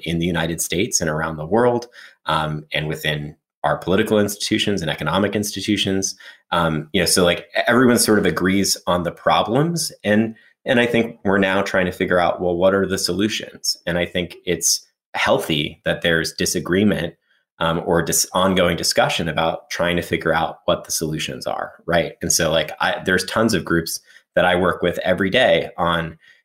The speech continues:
issues like surveillance or issues like privacy. And maybe we don't totally agree on Section two thirty, um, but, like, we all know we're, like, trying to get to the same place, right? And, like, I think it's healthy that we can have these,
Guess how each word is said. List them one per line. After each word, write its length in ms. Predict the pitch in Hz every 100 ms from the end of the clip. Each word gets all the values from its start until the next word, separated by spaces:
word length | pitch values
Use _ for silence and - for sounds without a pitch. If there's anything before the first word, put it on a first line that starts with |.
| _
issues 420 | 85 - 87 87
like 180 | 80 82
surveillance 680 | - 87 92 101 95 82 - -
or 140 | 85
issues 540 | 78 82 - 82 82
like 340 | 82 82 82 -
privacy. 640 | 90 107 101 - 78 82 - - _ -
And 320 | 87 90 90
maybe 220 | 92 95
we 180 | 101 101
don't 320 | 104 104 - -
totally 420 | - 107 107 107
agree 540 | 110 120 127 92 - - -
on 180 | 85
Section 340 | 82 80 - 82
two 200 | - 82
thirty, 480 | 85 80 87 107 - _ _ -
um, 380 | 87 85 82 80 -
but, 200 | 95 -
like, 200 | 82 - -
we 140 | 85 95
all 220 | 98 101
know 180 | 95 90
we're, 160 | 85
like, 240 | 85 85 -
trying 400 | - 90 87 80
to 40 |
get 200 | 80 76
to 60 | -
the 60 | 76
same 260 | - 69
place, 520 | - - - - - - -
right? 280 | 76 73 -
And, 160 | 78 76
like, 280 | 73 - -
I 80 | 85
think 180 | 80 87
it's 120 | 90
healthy 440 | - 82 82 76 71
that 160 | - 82
we 100 | 73
can 100 | 73
have 260 | 78 73 -
these, 320 | 73 - -